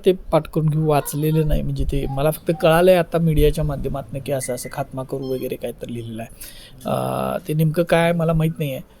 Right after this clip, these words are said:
अ, आणि मी तिथे कुठलं YouTube चॅनेल आहे ते सुद्धा मी बघितलेलं नाही आहे, ते आता बघेन. अ, आता काही मंडळी मला परत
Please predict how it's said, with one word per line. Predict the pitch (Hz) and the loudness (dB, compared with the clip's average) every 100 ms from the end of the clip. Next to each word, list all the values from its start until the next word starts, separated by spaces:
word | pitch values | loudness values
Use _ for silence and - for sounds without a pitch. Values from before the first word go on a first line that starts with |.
| - 139 143 | -20 -20 -12
अ, | - - - - - | -6 -4 -4 -6 -10
आणि | 170 156 160 | -8 -2 4
मी | 165 180 | 4 2
तिथे | 190 175 185 175 - | -2 2 2 4 2
कुठलं | - 160 170 | 2 2 4
YouTube | 170 180 160 175 - | 6 6 4 0 2
चॅनेल | 175 175 | 4 6
आहे | 175 | 4
ते | 170 | 4
सुद्धा | 165 170 | 4 4
मी | 170 | 4
बघितलेलं | 160 160 160 156 160 143 | 4 4 4 4 0 0
नाही | 139 | -2
आहे, | 147 151 | -2 -2
ते | |
आता | 151 139 147 | -2 -2 -2
बघेन. | 139 143 151 180 - - - - - - | 0 2 2 0 -4 -18 -14 -6 0 0
अ, | - 151 143 123 - | 2 0 0 -2 -2
आता | 143 165 165 160 120 | 0 0 0 -2 -2
काही | 143 170 | 2 4
मंडळी | 170 165 156 156 160 170 | 6 6 6 6 6 4
मला | 165 165 | 4 4
परत | 165 165 175 | 4 4 4